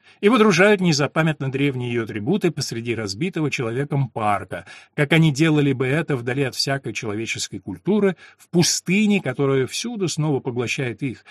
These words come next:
необходимо возникая из самого их расположения и накладываясь на произведения человеческого искусства. Таким именно образом в конце аллеи и спускавшейся к искусственному пруду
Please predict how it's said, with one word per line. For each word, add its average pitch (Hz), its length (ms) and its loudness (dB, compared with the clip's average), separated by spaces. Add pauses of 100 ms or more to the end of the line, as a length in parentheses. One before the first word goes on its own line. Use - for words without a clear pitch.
(140)
необходимо 160 500 2
возникая 143 560 0
из 151 240 -2
самого 131 560 0
их 160 300 -2
расположения 131 800 -2
и - 20 0
накладываясь 156 600 0
на 160 200 0
произведения 131 680 -4
человеческого 107 680 -8
искусства. - 480 -14 (440)
Таким 208 280 2
именно 202 240 4
образом 185 400 2
в - 40 -4
конце 175 420 0
аллеи 160 340 0
и 123 120 -4
спускавшейся 143 760 -2
к - 80 -10
искусственному 127 640 -2
пруду 175 400 0